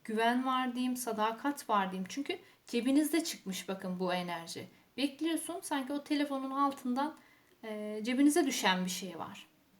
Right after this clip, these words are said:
Ya da parasal bir şey bekliyorsun, bunu alabileceksin. Yani cebinde olduğunu bileceksin bazı şeylerin.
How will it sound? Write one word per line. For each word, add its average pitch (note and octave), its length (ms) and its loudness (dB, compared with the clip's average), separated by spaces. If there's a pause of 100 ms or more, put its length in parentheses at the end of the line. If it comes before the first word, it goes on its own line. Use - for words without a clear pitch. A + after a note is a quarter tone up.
(100)
Ya C4 80 -8
da C4+ 100 -6
parasal D#4 460 2
bir - 60 -12
şey G3+ 200 -6
bekliyorsun, A3 540 -10
bunu B3+ 280 -4 (560)
alabileceksin. G3+ 1300 -4 (2250)
Yani G#3 180 -6
cebinde C4 320 0
olduğunu G#3+ 520 2
bileceksin G3+ 560 -2
bazı - 320 -4
şeylerin. - 440 -12